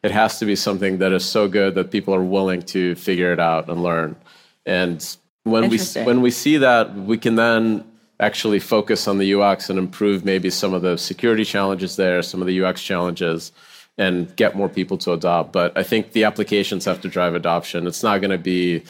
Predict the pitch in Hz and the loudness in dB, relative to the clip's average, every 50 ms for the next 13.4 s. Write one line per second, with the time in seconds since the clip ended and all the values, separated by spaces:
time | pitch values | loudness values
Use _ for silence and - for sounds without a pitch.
0 | - - - _ _ _ _ - 104 98 - - - - - 110 104 101 87 - | -20 -20 -20 _ _ _ _ -2 0 0 0 -2 -6 0 2 2 2 2 0 -4
1 | - - - 113 101 - - 104 98 95 92 92 90 113 113 107 - - 98 95 | -14 -4 -2 -2 -2 0 0 0 0 2 0 0 2 2 2 2 2 0 -2 -2
2 | 92 - - 98 92 95 92 90 90 90 85 73 87 90 92 90 90 - 104 98 | -2 -2 -4 -2 -2 0 2 2 2 2 2 0 -2 -2 -2 -4 -2 0 -2 -2
3 | - - - 107 95 90 90 92 92 90 90 85 - 95 90 87 - 87 90 90 | -2 0 -2 -2 0 2 2 2 2 0 0 -2 -2 -2 -2 -2 -2 -2 0 0
4 | 92 92 90 92 85 92 90 87 87 85 87 82 80 - 92 92 90 87 87 - | 0 0 0 -2 -2 0 0 0 0 0 -2 -2 -2 -2 -2 -2 0 0 -2 -4
5 | - 98 90 82 90 85 80 80 - 90 85 87 85 85 80 - - - 90 82 | -2 -2 -2 -2 -2 -6 -6 -4 -2 -2 -2 -2 -2 -4 -4 -6 -4 -4 -4 -4
6 | - 85 80 78 76 76 - 85 - - _ _ _ - 285 302 233 175 170 185 | -2 -4 -4 -4 -6 -8 -6 -8 -8 -8 _ _ _ -2 0 0 2 0 0 0
7 | 226 233 - - 254 294 330 339 311 330 330 - - 330 - 320 233 214 220 214 | 0 2 2 2 2 2 0 0 0 -2 -2 -2 -4 -2 -2 0 0 2 0 2
8 | 175 180 185 180 170 175 175 - - 151 151 160 - - 147 143 - - 165 147 | 2 2 2 2 0 -2 -4 -4 -2 0 0 2 2 2 0 -2 -4 -4 -2 0
9 | 147 143 147 147 143 143 143 - - - 175 160 160 156 156 156 - 151 147 - | 0 0 2 0 0 0 -2 -6 -8 -6 -4 -2 -2 -2 -2 -4 -4 -4 -2 0
10 | 113 107 113 113 175 - - _ _ - 165 - - 175 160 151 - - _ _ | 0 2 2 0 -2 -6 -12 _ _ -20 -6 0 2 4 4 2 0 -4 _ _
11 | _ _ - - 247 247 320 285 202 170 156 156 156 151 135 123 143 139 - - | _ _ 0 0 0 2 2 2 2 2 2 2 2 0 0 0 -2 -4 -8 -8
12 | - - - - - - - _ _ _ _ - - 170 170 175 170 160 147 - | -10 -14 -14 -16 -18 -20 -20 _ _ _ _ -2 -2 0 0 2 0 0 0 -2
13 | - - - - 139 - 175 | -2 -6 -6 -6 -6 -6 -8